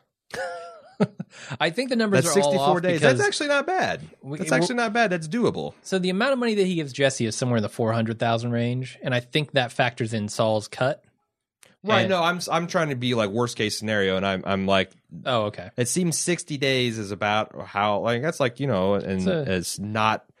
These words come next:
Speaker 1: Look at Kickstarter
Speaker 2: That's
Speaker 1: projects to get
Speaker 2: exactly what I
Speaker 1: millions
Speaker 2: was
Speaker 1: of
Speaker 2: saying.
Speaker 1: dollars, right?
Speaker 2: Like, it's, it's a three, two, or one month usually type deal, so it's like that's right in the middle, and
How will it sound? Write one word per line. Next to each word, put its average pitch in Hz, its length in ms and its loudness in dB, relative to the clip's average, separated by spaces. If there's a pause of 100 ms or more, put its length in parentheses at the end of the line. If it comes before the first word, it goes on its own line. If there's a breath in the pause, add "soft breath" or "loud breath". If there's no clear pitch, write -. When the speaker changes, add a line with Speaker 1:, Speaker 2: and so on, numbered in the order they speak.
Speaker 1:
Look 196 180 4
at 165 80 -2
Kickstarter 127 480 -2
Speaker 2:
That's 151 220 4
Speaker 1:
projects 131 200 0
to 135 80 2
get 120 100 4
Speaker 2:
exactly 135 260 2
what 131 60 4
I 131 40 4
Speaker 1:
millions 101 220 2
Speaker 2:
was 117 80 -4
Speaker 1:
of 98 60 2
Speaker 2:
saying. 110 180 4
Speaker 1:
dollars, 80 240 -6
right? 107 420 0
Speaker 2:
Like, 110 300 2
it's, - 180 -2
it's 113 220 -2
a 104 80 4
three, 135 460 -2
two, 131 360 -2
or 104 180 2
one 107 360 0
month 104 260 0
usually 101 460 0
type 92 320 0
deal, 101 340 2
so - 140 -2
it's 85 100 -6
like 92 120 0
that's 98 180 0
right 95 240 0
in 78 80 -6
the 90 60 -6
middle, 135 560 0
and 92 520 -2